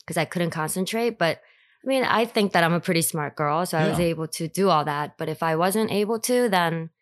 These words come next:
Speaker 1: I would've been fucked. <laughs> Like, my
Speaker 2: Yeah,
Speaker 1: future,
Speaker 2: yeah.
Speaker 1: you know, this, I wouldn't have a career. I wouldn't, you know, it took a lot from me.
Speaker 2: Yeah.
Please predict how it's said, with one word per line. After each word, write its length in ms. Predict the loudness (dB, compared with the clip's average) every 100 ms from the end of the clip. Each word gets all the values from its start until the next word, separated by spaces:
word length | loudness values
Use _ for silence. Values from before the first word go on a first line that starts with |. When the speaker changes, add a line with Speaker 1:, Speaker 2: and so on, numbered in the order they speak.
| _ _
Speaker 1:
I 80 | -2
would've 160 | -2 -2
been 140 | -4
fucked. 460 | -2 2 2 0 0
<laughs> 40 |
Like, 120 | 2
my 120 | 4 4
Speaker 2:
Yeah, 120 | 4
Speaker 1:
future, 320 | 2 2 0
Speaker 2:
yeah. 80 | -2 -8 _
Speaker 1:
you 160 | -2 0
know, 60 |
this, 300 | 0 -2 -4 -12 _ _ _
I 80 | 0
wouldn't 180 | 2 2
have 100 | 2
a 60 | 0
career. 440 | 0 2 4 4
I 100 | 2
wouldn't, 340 | 0 -2 -4 -10 _ _ _
you 100 | -6
know, 200 | -6 -6 -10 -8
it 220 | -8 -8 _ _ _
took 240 | -10 -6 -6
a 180 | -8 -10 _ _ _ _ _ _ _ -2
lot 440 | 0 0 -2 -6
from 180 | -2 0
me. 60 |
Speaker 2:
Yeah. 180 | -2 -4